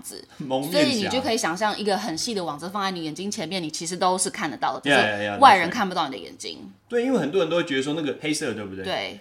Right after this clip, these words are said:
Speaker 2: 黑色，
Speaker 1: 呃，
Speaker 2: 哎，
Speaker 1: 对，
Speaker 2: 我，
Speaker 1: 大部分是黑色，
Speaker 2: 黑色。
Speaker 1: 然后可是黑色还是可以做很多华丽的装饰。
Speaker 2: 哦，
Speaker 1: 嗯。
Speaker 2: 因为很多人会觉得那个是黑色又包起来很热，但事实上没有。我在呃，阿布达比有穿过白色的，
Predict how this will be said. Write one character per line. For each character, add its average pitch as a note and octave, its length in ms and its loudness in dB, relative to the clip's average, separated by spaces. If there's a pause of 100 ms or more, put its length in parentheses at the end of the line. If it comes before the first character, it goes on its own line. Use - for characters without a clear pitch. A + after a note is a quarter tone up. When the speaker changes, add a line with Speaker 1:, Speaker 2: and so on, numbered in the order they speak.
Speaker 2:
黑 G3+ 80 0
色， B3 260 6 (440)
Speaker 1:
呃， D#3 100 -6
Speaker 2:
哎， - 20 -2
Speaker 1:
对， B3 140 4
Speaker 2:
我， A#3 40 2
Speaker 1:
大 D#4 140 6
部 D#4 80 6
分 D4 100 6
是 C4+ 80 2
黑 B3 120 0
色， C4 80 2
Speaker 2:
黑 - 0 -
色。 A#3+ 60 0
Speaker 1:
然 A3 100 4
后 C4+ 80 6
可 A#3 80 0
是 B3 80 -2
黑 C#4 180 -2
色 C#4 100 -4
还 G#3+ 140 0
是 A3+ 140 -4
可 A#3 120 -4
以 F#3+ 40 -4
做 G3+ 180 -4
很 D#3+ 120 -4
多 E3 200 -2
华 D#3+ 240 -2
丽 F#3 100 -6
的 D#3+ 80 -8
装 D3+ 300 -10
饰。 D#3 300 -6
Speaker 2:
哦， A#2 500 0
Speaker 1:
嗯。 - 320 -6 (380)
Speaker 2:
因 A#3+ 160 -2
为 A#3+ 120 4
很 C3+ 120 -4
多 F3+ 140 2
人 D#3+ 80 2
会 D#3+ 100 0
觉 C3+ 140 -4
得 D3 80 -2
那 - 20 -2
个 D3+ 60 -2
是 C#3+ 140 -4
黑 C3+ 200 -2
色 C#3+ 160 -2
又 C3+ 140 -2
包 C3 180 -2
起 B2 140 -6
来 F#2 60 -6
很 G2 60 -10
热， A#2+ 120 -2
但 F3 160 -6
事 F3 140 -4
实 C#3+ 40 -6
上 C3 200 -2
没 G2 160 -6
有。 F2 180 -6 (220)
我 B2+ 100 -8
在 D3+ 320 4 (260)
呃， A#2+ 300 0
阿 D#3 100 2
布 D#3 80 -2
达 B2 160 6
比 A2 260 -4
有 A#2 100 -4
穿 C#3 220 -4
过 C#3 180 2 (140)
白 G#2 200 2
色 A2 300 -2
的， F2+ 120 -10